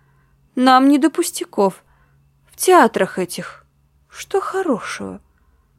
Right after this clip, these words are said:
По субботам Пустовалов и она ходили ко всенощной, в праздники, к ранней обедне,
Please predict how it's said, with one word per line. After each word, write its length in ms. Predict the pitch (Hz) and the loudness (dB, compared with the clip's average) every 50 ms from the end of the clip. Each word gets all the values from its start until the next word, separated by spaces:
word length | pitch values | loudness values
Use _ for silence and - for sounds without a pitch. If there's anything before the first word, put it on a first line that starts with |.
| _ _ _ _ _ _ _ _ _ _ _ _ _ _ _ _ _ _ _ _ _ _ _ _ _ _ _ _ | _ _ _ _ _ _ _ _ _ _ _ _ _ _ _ _ _ _ _ _ _ _ _ _ _ _ _ _
По 100 | - 185 | -8 -6
субботам 640 | 170 - 220 196 208 208 226 233 226 214 214 208 196 | -2 0 2 4 6 8 6 6 6 4 2 2 0
Пустовалов 720 | 208 202 185 - 208 202 196 208 214 214 214 202 202 - | 0 -2 0 2 4 4 6 6 6 6 6 4 4 4
и 60 | 202 | 4
она 280 | 202 196 196 202 202 208 | 4 4 4 4 2 2
ходили 460 | - - 196 196 175 196 208 196 190 | 0 -4 -6 -4 -2 -2 -2 -2 -2
ко 160 | - - 185 | -4 -6 -8
всенощной, 880 | - - - - - 180 180 170 165 160 151 - - - - - - - _ _ _ _ _ | -8 -10 -14 -12 -10 -10 -10 -10 -10 -12 -16 -18 -18 -18 -18 -18 -18 -20 _ _ _ _ _
в 140 | _ - - | _ -20 -10
праздники, 720 | - - 214 254 277 277 254 208 180 180 156 - - - 147 | -4 0 2 2 4 4 2 0 -2 -6 -10 -10 -12 -14 -14
к 160 | - - - | -12 -4 0
ранней 480 | 220 233 247 240 233 226 226 220 220 | 2 2 2 2 0 0 -2 -2 -2
обедне, 600 | 202 160 170 180 185 180 175 175 175 175 190 196 | -4 -4 -2 -2 -2 -2 -4 -8 -12 -14 -14 -14